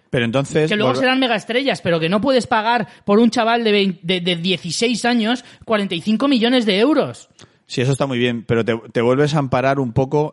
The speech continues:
Speaker 1: en, en lo que es la liturgia del deporte. Y esto hace tiempo que no es deporte, que son empresas.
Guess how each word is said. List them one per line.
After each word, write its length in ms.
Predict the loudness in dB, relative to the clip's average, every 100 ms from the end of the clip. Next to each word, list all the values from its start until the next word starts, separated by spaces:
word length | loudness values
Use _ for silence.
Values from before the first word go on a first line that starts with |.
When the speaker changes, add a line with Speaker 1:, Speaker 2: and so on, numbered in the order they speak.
| -6
Speaker 1:
en, 300 | -6 -4 -4
en 260 | -2 0 0
lo 100 | 0
que 160 | 0 0
es 80 |
la 120 | 0 -2
liturgia 500 | -2 -4 -2 -4 -2
del 180 | -2
deporte. 520 | -2 -2 -2 -4 -10 -16 _ _ -4
Y 120 | -2
esto 260 | 0 -2
hace 180 | 0 -2
tiempo 320 | -4 -2 -2
que 80 | -2
no 80 | -2
es 180 | -4 -6
deporte, 460 | -4 -2 -4 -6 -14
que 100 | -6
son 160 | -4
empresas. 520 | -2 -2 -4 -6 -12